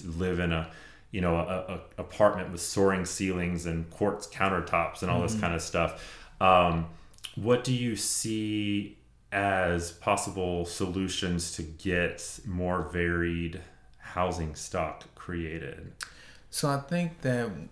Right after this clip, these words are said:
Speaker 2: one of the challenges that I've, based off of my experience, is that there isn't a clear definition of what luxury is.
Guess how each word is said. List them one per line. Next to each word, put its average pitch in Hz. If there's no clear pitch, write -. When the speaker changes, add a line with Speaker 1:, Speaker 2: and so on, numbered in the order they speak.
Speaker 2:
one 160
of 160
the 135
challenges 120
that 123
I've, 123
based 131
off 113
of 120
my 113
experience, 104
is 110
that 101
there 131
isn't 135
a 120
clear 123
definition 110
of 117
what 117
luxury 127
is. 135